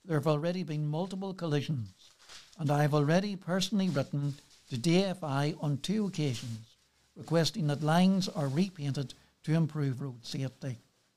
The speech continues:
Thankfully, and in my view very luckily,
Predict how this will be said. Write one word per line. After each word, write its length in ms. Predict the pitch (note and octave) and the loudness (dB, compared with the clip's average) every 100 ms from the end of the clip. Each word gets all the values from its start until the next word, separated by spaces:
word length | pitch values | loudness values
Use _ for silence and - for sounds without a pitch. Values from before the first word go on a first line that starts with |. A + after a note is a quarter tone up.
| _ _ _ _ _ - | _ _ _ _ _ -4
Thankfully, 540 | F3+ G3 - G3 G3+ - | 0 0 0 -2 -2 -4
and 120 | C3 | -4
in 100 | B2 | 0
my 220 | C#3 E3+ | 2 2
view 180 | D#3 D#3 | 0 -6
very 300 | C#3+ B2+ A#2+ | -8 -8 -10
luckily, 400 | B2+ D#3 F#3 F3 | -10 -6 -4 -4